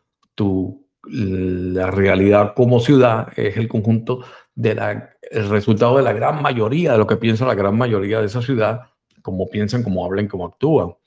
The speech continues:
Como país, entonces te baja lo mismo. A la can-,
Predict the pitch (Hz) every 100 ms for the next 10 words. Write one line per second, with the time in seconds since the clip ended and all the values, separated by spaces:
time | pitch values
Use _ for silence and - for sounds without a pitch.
0 | _ - 90 90 117 123 120 120 - -
1 | 101 107 123 98 98 110 107 131 139 95
2 | 87 _ _ - - _ - 90 90 -
3 | 92 90